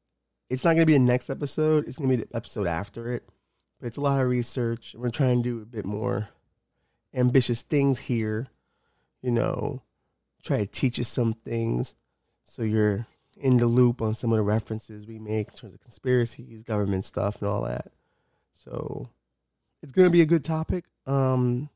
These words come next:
it's probably gonna be a two-parter episode, if I'm being honest with you. It's pretty expansive, um, 'cause we are talking about the career of one man, and you have to get it right. You know, at least you have to get the events right.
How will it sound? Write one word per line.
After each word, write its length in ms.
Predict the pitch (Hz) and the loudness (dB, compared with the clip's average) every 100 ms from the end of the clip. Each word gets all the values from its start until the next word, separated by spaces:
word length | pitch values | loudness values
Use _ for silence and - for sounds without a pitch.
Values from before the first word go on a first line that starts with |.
| _ - | _ -4
it's 120 | 156 | -2
probably 320 | 127 160 180 | 0 0 0
gonna 200 | 175 165 | 0 0
be 80 | 147 | 0
a 40 | 139 | -4
two-parter 540 | - 127 - 127 120 | -10 -20 -12 -6 -4
episode, 480 | 117 123 - 117 - | -6 -8 -12 -12 -12
if 80 | - | -16
I'm 100 | 107 | -14
being 120 | 104 | -6
honest 200 | 101 - | -6 -6
with 120 | 104 - | -10 -16
you. 160 | - - _ _ _ _ _ _ _ - | -20 -20 _ _ _ _ _ _ _ -20
It's 180 | 123 _ | -20 _
pretty 220 | 151 139 | -2 -2
expansive, 920 | 123 - 123 117 117 110 98 110 - _ _ _ _ _ _ | -4 -4 -2 0 -2 -6 -8 -10 -14 _ _ _ _ _ _
um, 440 | 117 92 90 92 | -6 -4 -4 -6
'cause 160 | - 131 | -10 -12
we 100 | 135 | -4
are 140 | 139 | -2
talking 140 | 131 127 | 0 -2
about 120 | 117 | -2
the 60 | - | -6
career 300 | - 135 120 | -4 0 0
of 100 | 123 | 0
one 320 | 123 120 117 | 0 0 2
man, 540 | 113 117 113 110 123 - _ _ | 0 0 -2 -4 -6 -12 _ _
and 140 | 151 | 0
you 60 | 151 | 2
have 200 | 156 151 | 2 0
to 80 | 147 | -2
get 160 | 131 | -2
it 80 | 120 | -2
right. 340 | 120 110 82 - _ _ - | -2 -2 -4 -8 _ _ -16
You 120 | 120 | -4
know, 160 | 113 120 | -2 0
at 80 | |
least 400 | 139 147 - - _ _ _ _ _ _ - | 0 0 -4 -10 _ _ _ _ _ _ -4
you 80 | 170 | -2
have 160 | 208 | 0
to 60 | 180 | -2
get 160 | 170 | -4
the 120 | 147 139 | -4 -6
events 540 | 123 127 123 - - | -4 -4 -4 -6 -4
right. 360 | 117 113 117 | -4 -2 -4